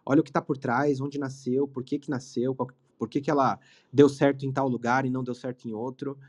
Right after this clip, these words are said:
né? Que tipo de ação ou decisão que, que, que tomaram, é, e abstrair um pouquinho, assim, "Olha, eu vou implementar o framework A ou B." Eu acho que essa,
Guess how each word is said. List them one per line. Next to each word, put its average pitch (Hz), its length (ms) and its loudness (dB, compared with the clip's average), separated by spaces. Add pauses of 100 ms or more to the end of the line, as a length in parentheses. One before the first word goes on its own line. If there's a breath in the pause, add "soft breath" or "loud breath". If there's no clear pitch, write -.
(320 soft breath)
né? 123 120 0
Que - 100 -8
tipo - 240 4
de 160 100 4
ação 143 480 2
ou 127 80 2
decisão 127 840 -2
que, 113 240 -4 (100)
que, 110 300 -2
que - 120 -10
tomaram, 127 640 2 (760 soft breath)
é, 127 580 2
e 151 80 0
abstrair 185 480 0
um - 20 0
pouquinho, 190 480 -2
assim, 175 220 -6
"Olha, 151 220 0
eu 131 80 -4
vou 135 200 -4
implementar 151 580 -6
o 151 100 -6
framework 139 480 -18
A 120 120 -4
ou 135 80 -8
B." 107 240 -18 (160)
Eu 117 60 -8
acho 143 180 -6
que 156 80 -2
essa, 170 400 -4